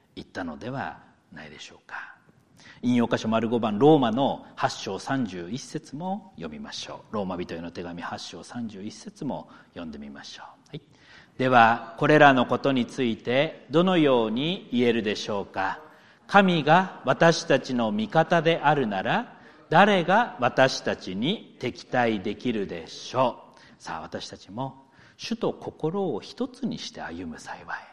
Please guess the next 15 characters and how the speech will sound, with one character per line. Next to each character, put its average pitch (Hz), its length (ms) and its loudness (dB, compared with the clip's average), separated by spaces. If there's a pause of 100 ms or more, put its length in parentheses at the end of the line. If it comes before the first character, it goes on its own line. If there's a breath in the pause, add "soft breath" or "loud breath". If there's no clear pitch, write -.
(460 soft breath)
主 - 180 -2
に 208 140 2
と - 200 -4
ど 208 100 -2
ま 285 180 2
る 269 120 -2
こ - 140 -8
と 202 140 -6
の 127 140 -6
幸 139 520 -8
い 139 120 -10 (180)
を 165 320 -4 (260 loud breath)
覚 87 220 -12
え 82 80 -12
て - 400 -18